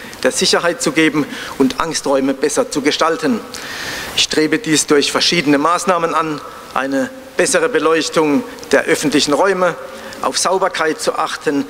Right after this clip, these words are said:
eine erhöhte Präse-, Präsenz von Ordnungsamt und Polizei an den betroffenen Plätzen sowie das Engagement von Sozialarbeit vor Ort. Gleichzeitig ist es wichtig, öffentliche Räume zur Verfügung zu stellen,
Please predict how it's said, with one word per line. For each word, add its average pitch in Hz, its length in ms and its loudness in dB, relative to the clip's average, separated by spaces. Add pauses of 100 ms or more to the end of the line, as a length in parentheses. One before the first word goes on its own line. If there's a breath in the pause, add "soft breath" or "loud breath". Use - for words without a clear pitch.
(420 loud breath)
eine 135 220 0
erhöhte 151 400 0
Präse-, 139 320 0 (260)
Präsenz 165 460 2
von 139 200 4
Ordnungsamt 156 580 2
und 135 120 2
Polizei 170 560 2
an 156 160 -2
den 139 160 0
betroffenen 143 520 0
Plätzen 160 500 0 (520 loud breath)
sowie 135 280 4
das 131 160 2
Engagement 139 560 2
von 143 200 2 (140)
Sozialarbeit 135 800 0 (240)
vor - 240 0
Ort. - 340 -6 (680 loud breath)
Gleichzeitig 185 560 0
ist 170 160 0
es - 140 0
wichtig, - 380 -2
öffentliche 165 400 0
Räume 165 300 0
zur 165 160 0
Verfügung 208 420 2
zu 214 120 0
stellen, 180 420 2